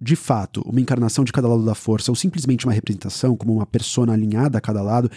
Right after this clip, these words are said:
e respectivamente responsável pelo lado que representa, enfim. Representação ou encarnação, a gente não vai entrar muito nesse debate, porque mesmo sendo uma coisa ou outra, a natureza da nossa conversa iria mudar demais.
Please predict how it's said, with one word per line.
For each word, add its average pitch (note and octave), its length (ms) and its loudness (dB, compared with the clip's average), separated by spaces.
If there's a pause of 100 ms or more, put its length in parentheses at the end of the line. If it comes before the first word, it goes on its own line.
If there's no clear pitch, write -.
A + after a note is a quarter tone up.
(120)
e B2+ 80 0
respectivamente C3 760 0
responsável B2 480 2
pelo A2 160 0
lado A#2 240 -2
que - 120 -6
representa, C#3+ 440 0
enfim. G#2+ 320 -2 (540)
Representação D#3+ 680 0
ou G#3 80 4
encarnação, C3 580 0 (480)
a - 80 -2
gente E3 240 0
não A#3+ 140 2
vai A3+ 100 4
entrar C#3+ 240 2
muito B2 300 2
nesse G#2+ 140 -2
debate, A#2 400 0 (200)
porque - 240 -2
mesmo A#3+ 400 2
sendo A2 300 -2
uma G#2+ 160 0
coisa G#2 260 0
ou G#2+ 80 0
outra, C3+ 320 0 (320)
a C#3 60 -2
natureza B2 460 4
da A2 100 6
nossa D#3+ 300 2
conversa A#2+ 500 0 (160)
iria A#2+ 180 0
mudar A#2 200 2
demais. G#2 420 -6